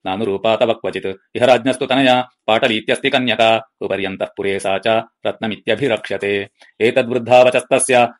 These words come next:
दत्तकर्णस्य शृण्वतः। विवेशते नैव पथा लब्धरन्ध्रो हृदि स्मरः। दृष्टव्या सा मयाद्यैव कान्तेति कृतनिश्चयः। निशायां नभसा तत्र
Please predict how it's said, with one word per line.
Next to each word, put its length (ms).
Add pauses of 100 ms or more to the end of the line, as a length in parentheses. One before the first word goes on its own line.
(100)
दत्तकर्णस्य 600
शृण्वतः। 460
विवेशते 720
नैव 240
पथा 460 (220)
लब्धरन्ध्रो 560
हृदि 200
स्मरः। 340 (240)
दृष्टव्या 460
सा 180
मयाद्यैव 680
कान्तेति 640
कृतनिश्चयः। 640 (240)
निशायां 440
नभसा 340
तत्र 440